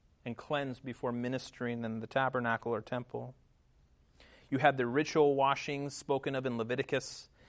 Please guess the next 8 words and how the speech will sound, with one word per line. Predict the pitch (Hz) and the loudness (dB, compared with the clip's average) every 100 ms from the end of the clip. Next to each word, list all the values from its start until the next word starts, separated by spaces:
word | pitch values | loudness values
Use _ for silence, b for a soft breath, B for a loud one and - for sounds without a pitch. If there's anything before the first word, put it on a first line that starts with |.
| b b b b b | b b b b b
uh, | - 117 | 6 6
thirteen, | - 156 - 147 143 - | 6 0 0 -4 -4 -2
chapters | 165 139 135 | 0 2 0
thirteen | - 147 - 135 | -2 -4 -4 -8
through | 127 | -8
sixteen, | - 143 - - 143 143 | -8 -10 -8 -6 -6 -6
and, | 135 135 - - | -8 -10 -16 -18
and | 175 | -18